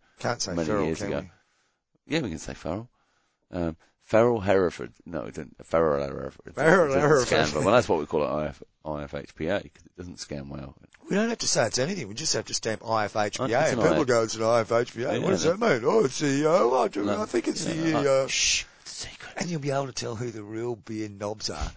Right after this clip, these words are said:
Speaker 1: because they'll be sitting there telling you that they know what it means. <laughs>
Speaker 2: All right.
Speaker 1: Here we go. "Oh, is that right, mate?"
Speaker 2: Okay, we're brewing an
Speaker 1: So
Speaker 2: I F H P A, folks. Um,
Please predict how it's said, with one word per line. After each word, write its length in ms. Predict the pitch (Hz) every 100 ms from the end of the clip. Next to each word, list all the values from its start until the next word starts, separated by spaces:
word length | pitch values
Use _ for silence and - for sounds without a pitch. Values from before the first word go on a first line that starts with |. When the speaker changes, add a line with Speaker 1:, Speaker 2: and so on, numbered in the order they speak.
| - -
Speaker 1:
because 300 | 143 156 95
they'll 160 | 151
be 140 | 156 123
sitting 280 | - 131 117
there 120 | 107
telling 320 | 123 117 107
you 80 | 107
that 160 | 101 101
they 160 | 107 101
know 180 | 110 104
what 140 | 101
it 120 | -
means. 460 | 127 135 92 101 131 - - 113 -
<laughs> 300 | _ 127 _
Speaker 2:
All 120 | 92
right. 180 | 113 - -
Speaker 1:
Here 100 | -
we 60 | 170
go. 140 | 175 202
"Oh, 80 | 302
is 60 | 294
that 160 | 302
right, 240 | 240 277 214
mate?" 220 | 113 92
Speaker 2:
Okay, 260 | - - - -
we're 100 | 143
brewing 300 | 151 151 135
an 100 | 131
Speaker 1:
So 60 |
Speaker 2:
I 140 | 139 131
F 100 | 143
H 240 | 143 -
P 120 | 135
A, 180 | 151 208
folks. 420 | - - - - -
Um, 260 | 147 151